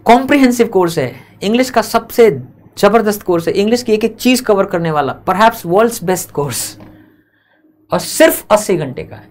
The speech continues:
एटी आवर्स का है। डेढ़ घंटे का एक सेशन होता है और अस्सी सेशंस हैं, तो डेढ़ घंटे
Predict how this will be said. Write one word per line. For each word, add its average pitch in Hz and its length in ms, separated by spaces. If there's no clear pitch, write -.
एटी 180 240
आवर्स 139 260
का 113 120
है। - 160
डेढ़ 233 280
घंटे 208 360
का 190 440
एक 208 180
सेशन 165 320
होता 139 220
है 165 40
और 170 80
अस्सी 170 220
सेशंस 135 400
हैं, 113 180
तो 143 80
डेढ़ 190 200
घंटे 214 320